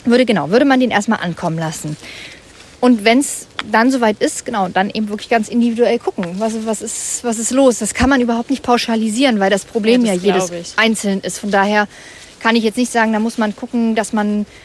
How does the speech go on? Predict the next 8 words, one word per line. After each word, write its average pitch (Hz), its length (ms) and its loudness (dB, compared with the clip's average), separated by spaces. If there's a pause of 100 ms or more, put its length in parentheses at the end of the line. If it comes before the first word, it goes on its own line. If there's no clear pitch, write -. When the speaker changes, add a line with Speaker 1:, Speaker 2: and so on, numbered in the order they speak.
(120)
Speaker 1:
Menschenkontakte 247 1040 0
gezielt 240 500 -2
übt 247 300 -2
oder 269 220 2
<laughs> 240 60 -2
dass 277 180 -2
der 220 160 2
Hund 233 180 2